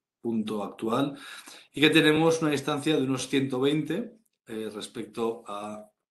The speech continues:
el siguiente nivel de resistencia, que pudiera ser bastante atractivo, ¿vale? Con lo cual estaremos viendo cómo podemos intentar atacar a este nivel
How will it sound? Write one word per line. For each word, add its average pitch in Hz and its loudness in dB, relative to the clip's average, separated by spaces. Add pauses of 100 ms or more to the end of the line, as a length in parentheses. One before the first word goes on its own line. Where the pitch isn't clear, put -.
(720)
el 101 -10
siguiente 101 -6
nivel 95 -4
de 98 -6
resistencia, 98 -12
que 139 -6
pudiera 104 -4
ser - -10 (500)
bastante 90 -10
atractivo, 85 -14
¿vale? 101 -10 (1700)
Con 180 8
lo 165 8
cual 180 8
estaremos 165 4
viendo 160 4
cómo 185 0 (260)
podemos 120 -4
intentar 123 -4
atacar 104 -6
a 110 -8
este 107 -10
nivel 180 -2